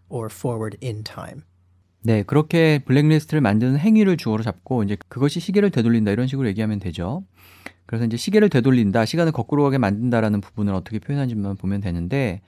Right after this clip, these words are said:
Speaker 2: 말 그대로 turn the clock back 이렇게 얘기하면 시계를 거꾸로 돌린다 이런 뜻이 되고요. 그 다음에 같은 의미로 두 번째 문장에서는 turn the hands of time back 이렇게 얘기했는데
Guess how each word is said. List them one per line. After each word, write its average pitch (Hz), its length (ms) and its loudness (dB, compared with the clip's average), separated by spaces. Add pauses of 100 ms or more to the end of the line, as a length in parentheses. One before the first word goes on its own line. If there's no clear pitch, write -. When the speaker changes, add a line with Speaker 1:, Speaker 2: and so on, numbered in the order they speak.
(240)
Speaker 2:
말 131 160 0
그대로 127 380 2
turn 208 300 0
the 190 140 0
clock 165 340 -2
back 104 260 0
이렇게 - 280 -2
얘기하면 113 580 0 (300)
시계를 160 380 0
거꾸로 127 340 -4
돌린다 107 400 2
이런 95 180 -2
뜻이 - 180 -20
되고요. 95 500 -4 (600)
그 - 100 -14
다음에 135 200 2
같은 135 300 0
의미로 127 280 2
두 123 120 -6
번째 139 280 -2
문장에서는 117 560 -2
turn 185 500 -2
the 123 160 -4
hands 175 380 -2
of 131 160 -4
time 139 380 -4
back 98 240 -2
이렇게 107 220 -6
얘기했는데 104 580 -4